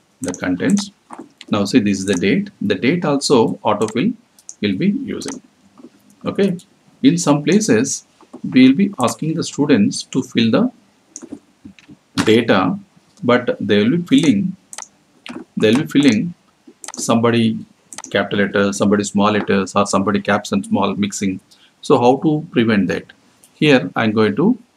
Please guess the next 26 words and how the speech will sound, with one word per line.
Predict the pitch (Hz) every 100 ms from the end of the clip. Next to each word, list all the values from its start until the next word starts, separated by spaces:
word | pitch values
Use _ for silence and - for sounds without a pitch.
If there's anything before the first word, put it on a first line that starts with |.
| _
make | 113 101 120
use | 147 -
all | 101 139
the, | 139 113 113 - _ _ _ _ _ - -
uh, | 104 98 101 -
the | - 107
given | 107 123 110
data | 104 107
as | 95 90
a | 196 - _ -
uppercase. | - - - - - - _ _ -
So | - 98
put | 113 90
equal | 90 92 95 151 247 - _ _ _ -
upper, | - - - 110 226 254 _ _ _ _ _ - - _ _ _ _ _ - - - _
upper, | 110 95 - 104 214 220 - _ _ _ _ - - - -
a | 95
double | 92 95
click. | 90 123 220 - - _ _ -
This | 143 151
is |
the | 143
text. | 101 - - - - _ _ _ _ -
I |
click | 151 156
enter. | 147 139 175